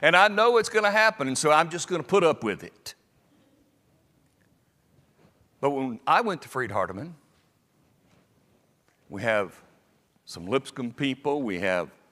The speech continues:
a Lubbock person, we have Harding people.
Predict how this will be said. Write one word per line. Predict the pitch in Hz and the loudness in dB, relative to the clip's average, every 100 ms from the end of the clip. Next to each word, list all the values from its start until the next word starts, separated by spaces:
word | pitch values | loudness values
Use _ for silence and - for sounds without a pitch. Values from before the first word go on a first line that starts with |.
| _ | _
a | - | -16
Lubbock | 82 135 131 139 - - | -2 0 0 -4 -6 -10
person, | 143 135 - 143 143 | -6 -6 -6 -10 -10
we | 95 85 | -10 -8
have | 92 82 | -6 -6
Harding | - 127 143 131 127 120 104 | -4 0 0 -2 -6 -10 -12
people. | - 131 123 147 139 147 | -10 -10 -8 -8 -8 -10